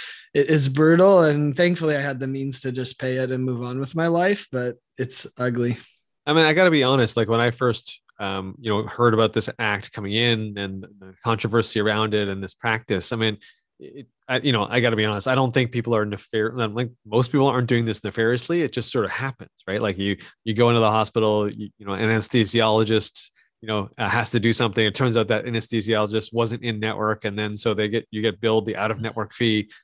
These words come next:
Speaker 2: And as a patient, I can totally understand, like, how would you have known that? There was no way you would have known that. You have no control of that. And you would think, having gone to an in-network facility, that everything would be covered, right? Like,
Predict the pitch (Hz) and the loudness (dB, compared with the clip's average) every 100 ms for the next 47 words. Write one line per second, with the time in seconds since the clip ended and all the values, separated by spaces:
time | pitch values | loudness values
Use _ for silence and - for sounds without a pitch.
0 | _ _ 127 123 120 113 170 185 131 113 | _ _ -4 0 0 0 2 0 0 -4
1 | 110 110 113 - 139 113 107 139 98 98 | -6 -6 -8 0 2 2 0 0 -2 -4
2 | _ _ - 131 139 123 120 110 117 123 | _ _ 0 2 4 2 2 -2 0 2
3 | 170 107 85 98 113 110 123 135 127 131 | 2 -2 -6 -6 -6 -4 -2 2 4 4
4 | 151 165 131 110 98 98 98 101 113 120 | 4 4 2 0 -4 -6 -6 -6 -2 -2
5 | 113 123 123 117 - 160 156 95 98 95 | 2 0 0 -4 0 2 2 0 -2 -4
6 | 101 _ _ _ _ 131 131 135 123 180 | -6 _ _ _ _ 0 4 4 4 2
7 | 160 117 127 127 120 120 123 120 113 127 | 2 0 -2 0 2 2 2 0 -2 -2
8 | 120 113 117 - 120 - - - 190 151 | -4 -4 -6 -6 -8 -8 -12 0 4 6
9 | 107 98 101 110 120 117 117 120 107 120 | 4 2 2 2 2 2 0 -2 -2 -2
10 | 117 117 - 165 170 90 - 95 127 160 | -2 -4 -4 -4 -4 -8 -10 -8 -6 -2
11 | 107 101 | -2 -2